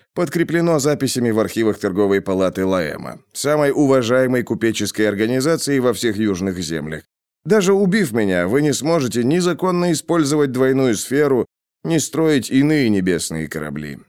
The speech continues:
Едва вы попадётесь на глаза маломальски значительному лорду или шерифу, как будете обвинены в пиратстве и преданы суду. Осознавая это обстоятельство, второй из пяти предлагал мне значительные деньги и защиту,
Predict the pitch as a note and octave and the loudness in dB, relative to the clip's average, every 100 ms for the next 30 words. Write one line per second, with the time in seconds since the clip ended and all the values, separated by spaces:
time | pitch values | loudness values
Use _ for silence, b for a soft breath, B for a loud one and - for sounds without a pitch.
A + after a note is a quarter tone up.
0 | - A2 C#3 C3+ D3 C#3+ A#2 A#2 A#2 A#2 | -6 -2 0 0 0 0 -2 -2 -2 -2
1 | A2+ A#2 A#2+ G#2 A2 A#2 A#2 G#2+ G#2 G#2 | -2 -2 -2 0 0 2 2 2 2 2
2 | A2 - G#2 G2+ G#2 F#2+ G2+ G2+ G#2+ G#2+ | 0 -2 -2 0 -2 -2 0 0 2 2
3 | B2 C3 A#2+ A#2 F#2 F2 F2 G#2+ A#2 C#3+ | 2 2 2 0 2 0 -2 0 0 0
4 | - A#2+ A2+ G#2+ D#3+ E3 D#3+ E3 D3 E3 | 0 -2 -2 0 0 0 0 -2 0 0
5 | F3 E3+ - D3+ D#3+ C#3+ - C#3+ A2 B2+ | 2 0 0 0 0 0 0 0 0 -2
6 | G#2+ G2 F2 E2+ D2+ C2+ C#2 _ _ _ | 0 -2 -2 -4 -8 -8 -12 _ _ _
7 | _ - C#3 C3 D3 C#3+ C#3 C3 B2 A2+ | _ -4 0 2 2 2 4 4 2 2
8 | A#2 A2 A2 C3+ D3 C#3 G#2 G#2+ A2 F#2 | 0 0 0 2 2 -2 -2 0 0 0
9 | G#2+ A#2 C3+ - B2 B2+ D3 C#3 B2+ A#2+ | 0 2 2 2 -4 -2 -2 0 0 0
10 | C3+ C3+ C3+ C3 A#2 A#2+ C3+ C3 A#2+ A#2 | 2 2 2 2 0 -2 -2 0 0 0
11 | A2+ A2 C3+ A#2 B2+ A#2+ B2 G2+ D3 E3 | 0 0 0 2 0 0 0 -2 -2 -4
12 | A2+ D2 | -4 -10